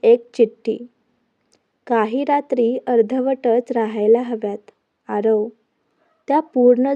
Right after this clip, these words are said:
झाल्या तर रहस्य आण-, संपतं आणि प्रेमही. गाव, शहर,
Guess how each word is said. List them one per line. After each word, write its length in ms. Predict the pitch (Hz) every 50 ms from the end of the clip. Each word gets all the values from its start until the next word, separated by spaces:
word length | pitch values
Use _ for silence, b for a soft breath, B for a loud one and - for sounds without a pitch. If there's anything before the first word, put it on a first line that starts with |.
| 269 294
झाल्या 420 | 285 285 277 247 226 220 226 254
तर 240 | 240 _ - 254 254
रहस्य 760 | 254 233 233 226 226 240 233 - _ 254 254 226 214 220 240 285 - _ -
आण-, 260 | 240 254 277 269 254 226
संपतं 680 | - - - 240 220 208 208 208 - 220 - 220 208 196 - - _ _ _ _ _ _ _ _ -
आणि 360 | 220 226 240 233 226 233 262
प्रेमही. 580 | 247 _ - 226 214 220 220 233 226 220 202 - - _ _ _ _ _ _ _ _ _ _ _ _ _ _ _ _ _ _ _ _ _ _ _ _ _ _ _ _ _ _ _ - 262
गाव, 420 | 254 262 262 254 240 233 233 240 240
शहर, 500 | - - 262 247 233 247 247 226 220 214